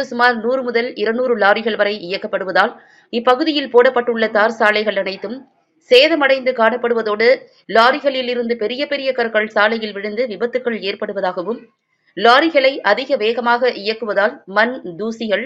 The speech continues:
வீடுகள் முழுவதும் பரவுவதால், குழந்தைகள் மற்றும் பெரியவர்களுக்கு அதிக அளவில் மூச்சு திணறல்கள் ஏற்படுவதாகவும் தெரிவிக்கின்றனர். ஊராட்சி நிர்வாகத்திடம் பலமுறை கூறியும் நடவடிக்கை எடுக்காததால், இன்று அப்பகுதியில் வந்த டிப்பர் லாரிகளை வழிமறித்து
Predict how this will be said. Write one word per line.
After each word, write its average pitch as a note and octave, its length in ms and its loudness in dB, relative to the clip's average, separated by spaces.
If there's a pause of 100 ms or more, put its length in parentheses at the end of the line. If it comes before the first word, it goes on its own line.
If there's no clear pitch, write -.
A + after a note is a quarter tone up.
வீடுகள் G#3 440 -4
முழுவதும் A#3+ 420 -4
பரவுவதால், G3+ 560 -2 (540)
குழந்தைகள் B3 480 4
மற்றும் A3+ 260 -6
பெரியவர்களுக்கு A3 600 -2
அதிக G#3 240 -2
அளவில் A3+ 300 0
மூச்சு A#3 260 -6
திணறல்கள் G3+ 580 0
ஏற்படுவதாகவும் F#3+ 840 -4
தெரிவிக்கின்றனர். E3+ 760 -4 (800)
ஊராட்சி A#3+ 400 6
நிர்வாகத்திடம் A3 680 -2
பலமுறை A3 460 0
கூறியும் G#3+ 460 -10
நடவடிக்கை A#3 580 0
எடுக்காததால், G3+ 680 0
இன்று G3+ 320 -6
அப்பகுதியில் A3+ 540 -2
வந்த G#3 140 -4
டிப்பர் G#3 360 -6
லாரிகளை F#3+ 400 0
வழிமறித்து F3+ 580 -4